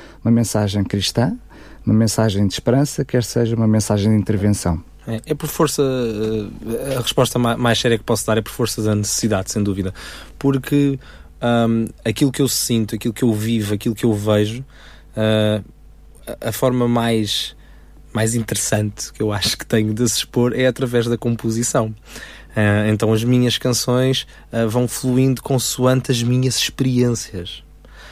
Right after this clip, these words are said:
Speaker 2: Ah, e aquilo que eu, que eu sou, os meus valores, o, aquilo em que eu acredito, ahm, e que, e que pode mudar. Eu, eu sei que vão, vai, vão, vão, vai haver um, certas alturas que eu vou olhar, ah,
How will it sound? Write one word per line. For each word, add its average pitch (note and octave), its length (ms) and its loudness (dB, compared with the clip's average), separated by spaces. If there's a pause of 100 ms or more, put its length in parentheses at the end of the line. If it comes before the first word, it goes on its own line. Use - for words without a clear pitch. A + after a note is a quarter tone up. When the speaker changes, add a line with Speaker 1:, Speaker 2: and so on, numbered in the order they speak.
(260)
Speaker 2:
Ah, F#2+ 580 0
e G#2 180 0
aquilo A2 280 0
que - 160 -2
eu, G#2+ 420 0 (240)
que - 120 -4
eu G#2+ 60 2
sou, C3 720 2
os G2+ 140 -6
meus G2+ 280 -4
valores, A2+ 760 2
o, G#2 200 -6
aquilo G#2+ 260 -2
em G#2 60 0
que - 100 -10
eu A2 80 2
acredito, G#2+ 720 0 (380)
ahm, G#2 640 0 (100)
e - 80 -8
que, - 120 -12 (120)
e C3+ 80 -6
que - 80 -10
pode D3+ 280 2
mudar. C#3+ 420 2 (180)
Eu, G#2 280 -6 (280)
eu A2 140 -2
sei B2+ 360 2
que B2 580 0
vão, A2+ 360 0
vai, A2+ 300 2
vão, A#2 320 -2
vão, A#2+ 200 2 (220)
vai A#2+ 220 0
haver B2 180 2
um, B2 180 -2 (140)
certas B2 420 0
alturas C3 380 0
que - 100 -6
eu C3 80 2
vou B2 160 0
olhar, A#2+ 360 2 (520)
ah, A2 240 0